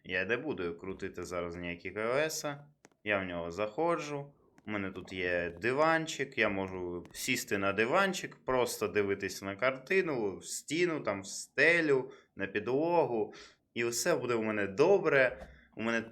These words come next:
також ще є двері, які я не можу відчинити. Ну, а на вході у мене взагалі нема дверей. Оце я так, ну, нормально. Зробив двері в нікуди, але на вході не зробив двері. У мене тут є електрощиток,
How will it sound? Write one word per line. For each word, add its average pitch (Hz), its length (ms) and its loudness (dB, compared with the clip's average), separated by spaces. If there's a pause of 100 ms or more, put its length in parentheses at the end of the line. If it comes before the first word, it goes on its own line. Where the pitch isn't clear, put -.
(140)
також 113 300 2
ще - 380 2
є 98 140 8
двері, 160 800 4
які 120 240 -2
я 123 140 6
не 120 140 2
можу 120 320 0
відчинити. 110 720 -2
Ну, 123 160 -4 (600)
а 101 300 6
на 101 140 0
вході 135 400 2
у 117 60 4
мене 117 240 2
взагалі 110 480 4
нема 90 280 -2
дверей. 90 480 2
Оце 92 300 -2
я 101 120 2
так, 98 200 -6 (440)
ну, 95 300 -6 (580)
нормально. 95 680 0 (1000)
Зробив 117 480 2
двері 113 340 6
в 107 80 0
нікуди, 120 520 0
але 98 300 6
на 98 120 -2
вході 113 380 -4
не 107 160 -6
зробив 101 420 -4
двері. 80 380 -6 (440)
У 98 40 -6
мене 95 200 -2
тут 87 220 -12
є 87 180 -2
електрощиток, 147 1500 -2